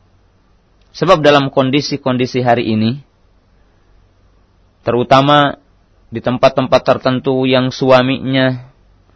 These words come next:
seperti yang saya tadi katakan, dia pergi ketika anaknya masih tidur. Setelah subuh dia telah berangkat, anaknya belum bangun. Dia pulang jam sepuluh malam ketika anaknya telah tertidur.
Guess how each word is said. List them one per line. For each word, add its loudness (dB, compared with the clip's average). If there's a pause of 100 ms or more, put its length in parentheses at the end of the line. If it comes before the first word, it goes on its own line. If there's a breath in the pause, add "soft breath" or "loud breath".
(520)
seperti -4
yang -2
saya -2
tadi 0
katakan, 0
dia 0
pergi -4
ketika -4
anaknya -4
masih -6
tidur. -2 (2000)
Setelah 2
subuh -2
dia 2
telah 0
berangkat, 0
anaknya -4
belum -2
bangun. 2 (1400)
Dia 0
pulang 2
jam -2
sepuluh -4
malam 0
ketika -2
anaknya -4
telah 0
tertidur. 0